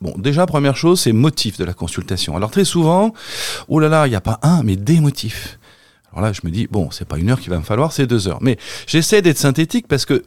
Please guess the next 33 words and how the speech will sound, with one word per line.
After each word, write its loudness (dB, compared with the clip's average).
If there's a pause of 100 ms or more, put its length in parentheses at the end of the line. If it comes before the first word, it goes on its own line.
(140)
on 0
va 0 (180)
pas 4
traiter -2
tous -4
les 0
problèmes 0
d'un 2
coup. -6 (680)
C'est -4
un 0
problème 2
d'intestin, 2
c'est -2
un -2
problème 0
de, 2
de, 0
de 0
perte -4
de -2
poids, 0
de -2
prise -2
de -2
poids, 0
de 0
fatigue, -2
et 2
cetera, -4
et -2
cetera. -2
Donc, 0